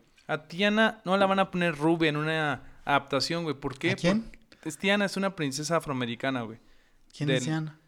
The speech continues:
Speaker 1: son de los cuen-, de las películas de Disney.
Speaker 2: Tú dices la del sapo y eso.
Speaker 1: Creo que sí.
Speaker 2: Esa
Speaker 1: Ella
Speaker 2: no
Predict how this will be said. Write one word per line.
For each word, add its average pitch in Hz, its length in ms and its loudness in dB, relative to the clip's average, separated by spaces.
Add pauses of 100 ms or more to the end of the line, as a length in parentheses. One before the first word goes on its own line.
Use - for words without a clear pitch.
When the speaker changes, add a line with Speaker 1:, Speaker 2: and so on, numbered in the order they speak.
Speaker 1:
son 151 200 -8
de 175 80 0
los - 140 -2
cuen-, 147 260 -4
de 143 100 -4
las 131 140 -2
películas 139 440 0
de 120 80 -2
Disney. 127 380 -6 (560)
Speaker 2:
Tú 170 160 -2
dices 190 320 -2
la 151 140 0
del 123 220 0
sapo 151 440 2
y 139 80 2
eso. 135 320 -2 (300)
Speaker 1:
Creo 131 160 -4
que 135 100 -6
sí. 127 240 -4 (540)
Speaker 2:
Esa 143 80 -2
Speaker 1:
Ella 208 120 6
Speaker 2:
no 247 60 8